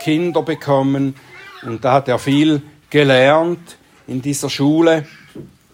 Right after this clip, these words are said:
Und der Ort des Abschlusses ist wieder Bethel. In Bethel begegnet ihm der Herr, bevor er in diese Schule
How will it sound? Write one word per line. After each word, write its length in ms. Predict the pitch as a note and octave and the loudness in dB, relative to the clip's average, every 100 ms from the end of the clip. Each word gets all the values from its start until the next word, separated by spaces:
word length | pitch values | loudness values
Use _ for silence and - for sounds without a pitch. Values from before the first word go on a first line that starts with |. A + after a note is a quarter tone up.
| _ _ _ _ _ _ | _ _ _ _ _ _
Und 380 | - A#2 A2 - _ _ _ _ | -14 -10 -10 -14 _ _ _ _
der 220 | - A#2 C3+ | -6 -4 0
Ort 320 | C3 C#3+ - | 2 2 -2
des 220 | B2 - | -6 -2
Abschlusses 960 | C#3 D3 - D3 D3+ C#3+ - D3 - - _ _ _ - | -2 -2 -2 0 0 -2 -4 -4 -6 -12 _ _ _ -6
ist 480 | C3+ C#3 - - - - - - - A#3 A#3 A#3+ A#3+ - _ _ _ _ _ - _ _ _ _ _ G3 G3+ B3 F4 G4+ - _ _ | -4 -4 -8 -12 -20 -20 -20 -20 -20 -20 -20 -20 -20 -20 _ _ _ _ _ -20 _ _ _ _ _ _ _ _ -20 -20 -20 _ _
wieder 440 | - A#2 C#3 C3 G#2+ - _ | -10 -6 -2 -2 -4 -12 _
Bethel. 560 | - A2+ G#2+ A2 G2 F2 - - _ _ _ _ _ _ _ _ - - - - - - _ _ _ _ _ _ _ _ _ _ _ _ _ _ _ | -4 -4 -4 -6 -8 -8 -16 -20 _ _ _ _ _ _ _ _ -20 -20 -20 -20 -20 -20 _ _ _ _ _ _ _ _ _ _ _ _ _ _ _
In 160 | - A#2 | -12 -6
Bethel 440 | C#3 D#3+ - - | 0 2 2 -2
begegnet 800 | E3+ D3+ D3 D3+ C#3+ C#3+ C3 C3 | -4 -2 0 0 2 0 0 -4
ihm 140 | C3+ B2+ | -4 -2
der 160 | B2 | -2
Herr, 220 | A2 A#2+ | 0 -2
bevor 440 | A2+ G#2+ C3 D#3 G#3 | -2 -4 0 2 0
er 140 | G3+ G#3 | -4 -6
in 80 | |
diese 260 | G#3 G3 G3 | -6 -8 -8
Schule 440 | - F#3 F#3+ G3 | -6 -4 0 -2